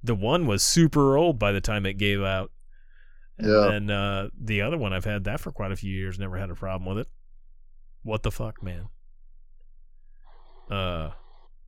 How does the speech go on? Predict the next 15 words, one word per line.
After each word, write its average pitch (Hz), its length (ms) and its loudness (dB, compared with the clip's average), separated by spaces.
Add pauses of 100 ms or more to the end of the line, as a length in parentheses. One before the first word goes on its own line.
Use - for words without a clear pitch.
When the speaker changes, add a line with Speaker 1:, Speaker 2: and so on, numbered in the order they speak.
Speaker 1:
<clears throat> 147 260 0 (2750)
but, 87 300 -4
uh, 95 360 -2 (400)
yeah. 147 300 -2 (800)
Hopefully 120 400 -4
I 120 120 -2
can, 123 220 -4
uh, 123 180 0
<laughs> 123 40 -4
figure 151 360 6
that 156 180 6
out 139 160 2
before 127 260 0
next 95 240 -2
week. 104 200 -2